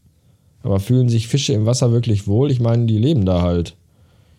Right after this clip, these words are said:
Ich fühle mich ja jetzt auch nicht überdurchschnittlich wohl, nur weil ich umgeben bin von Sauerstoff, der mich am Leben hält.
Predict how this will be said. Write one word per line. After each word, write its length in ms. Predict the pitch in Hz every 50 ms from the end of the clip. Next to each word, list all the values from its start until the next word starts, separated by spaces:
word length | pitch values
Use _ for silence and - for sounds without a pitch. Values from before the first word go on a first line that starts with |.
| _ _ _ _ _ -
Ich 80 | -
fühle 160 | - 123 123
mich 100 | 123 110
ja 120 | 117 117 107
jetzt 180 | 107 101 98
auch 160 | 71 110 117 117
nicht 240 | 113 104 101 -
überdurchschnittlich 840 | - 120 117 107 107 113 110 107 - 110 104 95 101 98 98 92 95
wohl, 260 | 101 104 110 113 110
nur 220 | 101 104 104 95
weil 160 | 98 104 101 107
ich 380 | 107 101 - - - - - _ _ _ _ _ - - - _ _ _ _ _ _ _ _ _ _ _ _ _ _ -
umgeben 480 | - 104 107 98 104 117 120 113 110
bin 240 | 110 113 113 113 107
von 180 | - 117 110 107
Sauerstoff, 720 | 104 117 113 107 98 90 85 - - 92 90 85 82 -
der 140 | - 92 92
mich 180 | 95 98 95
am 140 | 80 98 98
Leben 340 | 101 104 101 95 85 82 80
hält. 440 | 82 82 80 78 76 69 - -